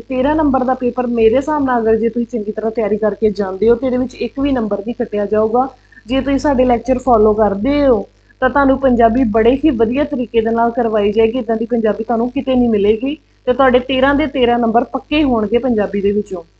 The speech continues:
ਉਸ ਤੋਂ ਬਾਅਦ ਗੱਲ ਕਰਦੇ ਇੰਗਲਿਸ਼ ਦੀ। ਇੰਗਲਿਸ਼ ਦੇ ਵਿੱਚ ਬੇਸਿਕ ਗ੍ਰਾਮਰ, ਠੀਕ ਹੈ, ਸਬਜੈਕਟ, ਵਰਬ, ਐਡਜੈਕਟਿਵ, ਐਡਵਰਬ, synonym, antonym, one word substitution, fill in the blanks, correction in the sentences, idioms, ਉਹਨਾਂ ਦੇ ਮੀਨਿੰਗਸ,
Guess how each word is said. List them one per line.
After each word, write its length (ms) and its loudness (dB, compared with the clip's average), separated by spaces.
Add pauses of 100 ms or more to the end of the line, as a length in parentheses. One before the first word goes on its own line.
(240)
ਉਸ 120 0
ਤੋਂ 140 0
ਬਾਅਦ 300 2
ਗੱਲ 160 2
ਕਰਦੇ 320 0
ਇੰਗਲਿਸ਼ 500 -2
ਦੀ। 160 -8
ਇੰਗਲਿਸ਼ 300 2
ਦੇ 80 -2
ਵਿੱਚ 240 -2
ਬੇਸਿਕ 460 -2 (120)
ਗ੍ਰਾਮਰ, 440 2 (300)
ਠੀਕ 200 -4
ਹੈ, 140 0 (360)
ਸਬਜੈਕਟ, 600 0 (400)
ਵਰਬ, 360 4
ਐਡਜੈਕਟਿਵ, 800 -2
ਐਡਵਰਬ, 600 2
synonym, 720 0
antonym, 680 0 (160)
one 220 0
word 180 2
substitution, 840 -4 (380)
fill 220 2
in 120 2
the 160 4
blanks, 460 -2
correction 420 -2
in 140 0
the 140 0
sentences, 680 -4 (140)
idioms, 480 -2
ਉਹਨਾਂ 300 0
ਦੇ 100 0
ਮੀਨਿੰਗਸ, 540 2